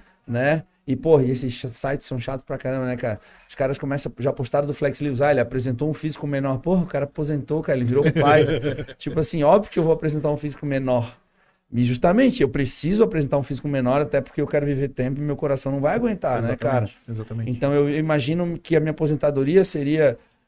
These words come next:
Speaker 1: eu, eu baixar meu peso, aí baixar uns dez quilos do que eu sou normalmente em competição, pra dar uma aliviada, quest-, manter um cardiovascular. Agora, pensando muito mais na saúde, a manutenção
Speaker 2: Uhum.
Speaker 1: da minha saúde, entendeu?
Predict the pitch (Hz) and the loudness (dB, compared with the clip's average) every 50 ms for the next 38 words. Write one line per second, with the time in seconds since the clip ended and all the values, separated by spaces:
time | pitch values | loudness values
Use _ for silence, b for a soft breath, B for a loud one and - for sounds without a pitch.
0 | b _ - - 120 127 127 127 131 120 113 - - _ _ _ _ _ _ _ | b _ -6 0 2 4 4 4 4 2 0 -6 -10 _ _ _ _ _ _ _
1 | _ _ _ - 117 127 131 120 131 127 123 - - 139 147 156 151 - - - | _ _ _ 0 2 2 2 2 2 2 2 2 0 0 0 0 0 -2 0 2
2 | 117 123 147 170 165 147 139 135 127 123 - - 139 139 127 113 107 127 143 156 | 2 4 4 4 2 2 2 2 0 -2 0 -2 -2 -2 -2 0 0 2 2 2
3 | - - - - 131 135 151 151 131 120 131 120 - 131 127 127 117 - - - | 0 -4 -4 -2 -2 0 0 -2 -2 -4 -6 -4 -4 -2 -2 -4 -6 -6 -4 -4
4 | 127 127 127 127 127 123 120 120 123 127 123 - - 135 123 120 - 120 113 127 | -2 -2 -2 -2 -2 -2 -2 -2 -2 -2 -4 -6 -8 -8 -8 -8 -8 -8 -6 -8
5 | 123 - - - 113 120 139 196 202 b b b b b b b b _ _ _ | -8 -6 -6 -4 -4 -2 -2 -4 -4 b b b b b b b b _ _ _
6 | - 147 131 131 135 139 139 139 135 139 131 127 131 127 123 139 143 147 160 160 | -8 -4 -2 -2 -2 0 0 0 0 0 0 2 2 4 4 4 2 2 0 -2
7 | 160 160 - - 160 135 113 - - - - 127 131 131 123 - 135 139 139 139 | -4 -6 -8 -6 -6 -6 -6 -8 -12 -10 -6 -4 -4 -4 -2 -2 0 0 0 0
8 | 135 135 135 135 127 127 131 127 - - 127 120 120 127 139 151 147 135 147 156 | -2 -2 -2 -2 -2 -2 -2 -4 -2 -4 -2 0 2 2 2 2 2 2 0 0
9 | 147 - 175 160 - 196 185 185 185 185 185 190 190 190 190 190 180 - - 170 | 2 0 0 0 0 0 0 0 0 0 0 2 2 2 2 2 0 0 0 0
10 | 160 160 175 180 180 170 156 156 151 151 151 160 160 160 175 190 156 147 151 151 | 2 2 0 -2 -2 -2 0 0 0 0 0 2 2 2 2 0 0 -2 -2 -2
11 | 156 156 - - 214 262 269 214 185 156 131 131 117 117 120 131 | -2 -2 -2 -2 -2 0 0 0 -2 -2 -2 -2 0 0 0 0